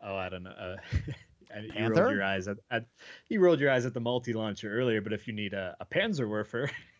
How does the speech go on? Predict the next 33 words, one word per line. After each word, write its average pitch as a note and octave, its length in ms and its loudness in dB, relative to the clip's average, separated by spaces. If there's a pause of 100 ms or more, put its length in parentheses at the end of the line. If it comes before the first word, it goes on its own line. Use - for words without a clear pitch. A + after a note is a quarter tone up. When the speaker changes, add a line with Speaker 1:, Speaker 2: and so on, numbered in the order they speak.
(180)
Speaker 1:
<laughs> - 580 -12
uh, A2 320 0 (500)
you A2+ 180 -4
can D#3 120 -4
take - 240 -8
that. F2+ 260 -6 (300)
Um, F2+ 440 -4
Speaker 2:
You G#2 100 -4
can. - 240 -10 (260)
Speaker 1:
to - 80 -10
s-, - 220 -10 (200)
to D3 100 -2
supplement B2+ 480 0
what A#2+ 180 -4
you're A2+ 100 -4
missing G#2+ 380 -4
in F#2+ 80 -2
the F#2 60 -6
Romanian F2+ 420 -6
army, F2 320 -12 (320)
um, F2+ 360 -8 (480)
list. G2+ 440 -12 (760)
But A2+ 100 -4
then C#3 340 -2
if - 240 -4
you C#3 120 -4
are C#3 180 2
playing A2+ 340 0
with G2 160 -6
those F#2+ 200 -4
warlord G2 480 0
rules F2+ 520 -4
where F2+ 460 -4